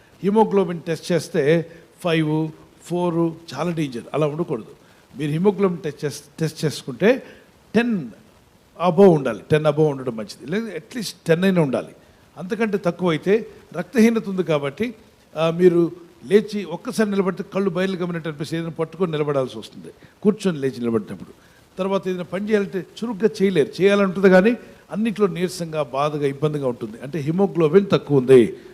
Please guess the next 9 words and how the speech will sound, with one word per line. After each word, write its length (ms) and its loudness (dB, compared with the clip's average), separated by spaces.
ఆ 80 -2
చిన్న 100 -8
టెస్ట్ 360 -6
చేసుకోవచ్చు, 560 0
పెద్ద 260 -4
కష్టమేం 440 -2
కాదు. 240 4
దాన్ని 200 -2
బట్టి 420 -2